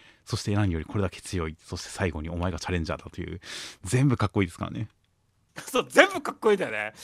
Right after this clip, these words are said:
Speaker 2: いや、こんな、こんなかっこいい存在いるのって感じだな。
Speaker 1: いや、もう、ちょっとやっぱり改めて忘れてましたが、っていうか、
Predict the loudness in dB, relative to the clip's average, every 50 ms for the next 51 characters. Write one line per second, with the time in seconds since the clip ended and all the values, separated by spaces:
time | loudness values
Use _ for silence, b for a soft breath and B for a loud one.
0 | B B B B -10 -10 -10 _ -6 6 6 6 6 6 6 8 8 8 6 2
1 | _ _ _ _ _ _ _ 2 4 4 4 4 0 0 2 0 0 0 4 2
2 | 2 6 6 6 6 6 4 4 8 10 12 12 12 10 8 4 4 4 6 6
3 | 4 4 8 8 8 10 10 6 6 4 -2 -4 -4 -8 -12 -10 2 4 6 6
4 | 6 6 6 6 6 6 8 8 6 6 8 8 8 8 6 6 6 6 6 6
5 | 8 6 6 6 6 6 6 6 4 6 6 6 6 8 8 6 6 4 4 0
6 | 2 2 0 2 2 4 4 4 2 2